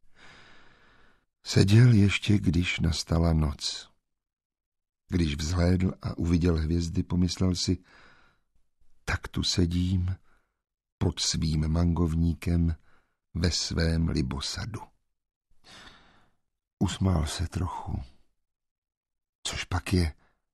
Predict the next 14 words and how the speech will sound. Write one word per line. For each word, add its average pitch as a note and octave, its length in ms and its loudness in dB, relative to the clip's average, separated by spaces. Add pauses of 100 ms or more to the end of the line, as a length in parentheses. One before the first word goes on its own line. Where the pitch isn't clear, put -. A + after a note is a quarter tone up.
(340)
nutné, E2+ 640 0
je F#2+ 160 4
správné, F2 960 0 (640)
není G#2+ 320 8
to F#2 120 2
jen F2 220 4
pošetilé F#2 560 2
hraní, F2 520 4 (640)
když - 340 -2
vlastní G2 720 2
mangovník, G2 1000 -2 (600)
když F2+ 240 2
vlastní F#2+ 560 2
zahradu. F2 580 -2